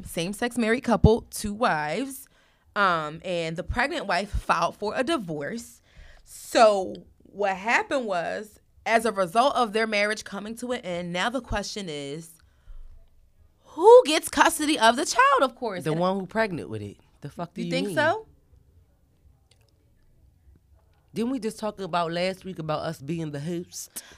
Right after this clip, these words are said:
Speaker 1: I understand that, but what if this is a situation where, hear me out, because there are
Speaker 2: Let me
Speaker 1: women
Speaker 2: put my
Speaker 1: who
Speaker 2: listening ear on.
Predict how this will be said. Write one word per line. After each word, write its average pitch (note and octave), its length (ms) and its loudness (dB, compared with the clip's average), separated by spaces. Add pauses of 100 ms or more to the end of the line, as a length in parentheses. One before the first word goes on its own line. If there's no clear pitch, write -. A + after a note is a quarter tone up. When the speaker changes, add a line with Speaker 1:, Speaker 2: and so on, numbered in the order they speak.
(100)
Speaker 1:
I G4+ 280 8
understand F#4+ 560 -2
that, C4+ 200 0
but A#3+ 120 2
what C4 180 -6
if G4 120 -6
this F4 180 -8
is D4 120 -14
a C#4+ 60 -10
situation B3 800 -8
where, E3+ 580 -4 (500)
hear E3 220 -8
me C#4 160 -6
out, A#3+ 300 -2 (840)
because A3+ 500 -2 (440)
there A#3+ 140 0
are B3+ 140 -2
Speaker 2:
Let D3 100 0
me E3 60 2
Speaker 1:
women E3+ 180 0
Speaker 2:
put - 40 -2
my D3 80 -2
Speaker 1:
who C#3+ 80 -4
Speaker 2:
listening C#3+ 340 -8
ear B2 160 -4
on. A#2+ 160 -14